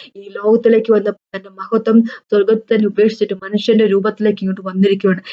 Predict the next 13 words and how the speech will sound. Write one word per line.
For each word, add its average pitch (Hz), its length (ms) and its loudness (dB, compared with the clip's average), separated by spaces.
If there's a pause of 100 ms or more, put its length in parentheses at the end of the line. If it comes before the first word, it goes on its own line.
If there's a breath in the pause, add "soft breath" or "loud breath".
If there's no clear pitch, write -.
(160 loud breath)
എന്തിനാന്ന് 220 460 4
വെച്ച് 226 220 2
കഴിഞ്ഞാൽ 220 340 2 (280 loud breath)
നേരത്തെ 214 520 2
പാപം 226 500 2
കൊണ്ട് 233 220 6
ദൈവത്തിന്റെ 214 600 -2
അടുത്തേക്ക് 208 400 0
പോകാൻ 220 400 2
പോലും 220 140 4
സാധിക്കാതിരുന്ന 214 720 0
മനുഷ്യരെ, 196 560 -2
അല്ലെ, 208 180 -2